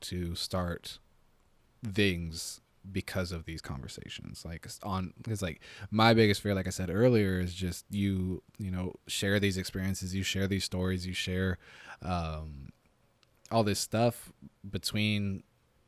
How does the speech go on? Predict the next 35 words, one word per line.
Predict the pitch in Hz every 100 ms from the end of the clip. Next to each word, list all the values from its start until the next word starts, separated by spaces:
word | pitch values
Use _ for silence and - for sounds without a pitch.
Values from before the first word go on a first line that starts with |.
| -
just | 107 101
in | 101
a | 98
conversation, | 110 98 92 117 139 - 92 98 95
and | 101 95
then | 92
somebody | 90 110 107
says | 98 104 90
one | 95 104 104
thing | 107 107
on | 101
Facebook, | 95 95 90 95 90 - - - - -
one | 87 98
thing | 101 202
on | 101
Twitter, | - 90 87
wherever | 92 104 101 95
it | 92
is, | 92 90 90 92
and | - 92 87 87 85 87 -
then | 92 90 90
somebody | - 95
else | 95 95
replies, | 101 101 92 92 90
and | - 98
then | 92
it | 87
just | 90 90
blows | 92 90
up | 87 -
to |
this, | 92 90 87 -
like, | 87 -
ridiculously | 104 101 101 101 101 95 - 95
long | 92 90 90 87 87